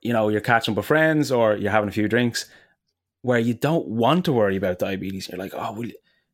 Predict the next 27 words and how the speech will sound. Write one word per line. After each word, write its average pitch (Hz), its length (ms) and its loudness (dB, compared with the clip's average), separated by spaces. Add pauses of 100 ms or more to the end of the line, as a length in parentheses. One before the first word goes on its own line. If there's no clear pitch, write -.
(140)
just 127 160 -6
give 151 160 -4
me 147 140 0
a 127 60 -4
break, 120 420 -2
give 123 160 0
me 123 80 2
a 113 80 0
break." 107 300 0
Like 127 200 2
when 113 140 2
we 110 140 2
went 104 220 0
to 98 40 -4
Malta, 104 400 0 (220)
it - 260 -4 (300)
doesn't 107 300 0
care. 92 360 -4
Diabetes 101 480 0
does 107 220 0
not 98 180 0
care. 95 300 -2 (400)
And 110 160 2
to 120 60 4
answer 127 240 2
your 110 60 0
question, 110 580 0